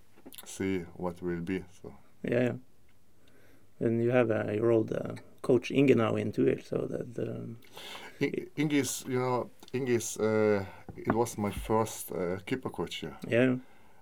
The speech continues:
Speaker 1: And I have to say, like, he is not only that, that he is, like, a fantastic guy, he was also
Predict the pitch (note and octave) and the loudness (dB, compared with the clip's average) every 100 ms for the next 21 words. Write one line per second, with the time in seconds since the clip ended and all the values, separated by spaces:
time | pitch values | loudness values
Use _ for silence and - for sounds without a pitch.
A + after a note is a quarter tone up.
0 | - - A2 G#2+ B2 A#2+ - C#3 A#2+ F2 | -20 -8 -2 0 0 -2 -2 0 0 -2
1 | F2 G#2 G#2 G#2 G2+ - - - - A2 | -2 -2 0 0 -2 -6 -14 -16 -6 -4
2 | A#2 - A2+ A2+ G#2+ F#2+ F#2+ G2 F#2+ - | -4 -2 0 0 -2 -2 -2 -2 -4 -2
3 | G2+ - F#2 F2+ F2+ - F2+ E2+ D#2+ - | -4 -2 -2 -2 -4 -4 -2 -2 -4 -8
4 | - - F#2+ - A2+ G#2+ - F2+ F#2 G2 | -16 -8 -8 -2 -2 -2 -6 -2 2 2
5 | F2 - A#2+ E3+ A#2+ - A2 A2+ G2+ G2 | 2 -2 -4 0 -2 0 -2 -2 -4 -2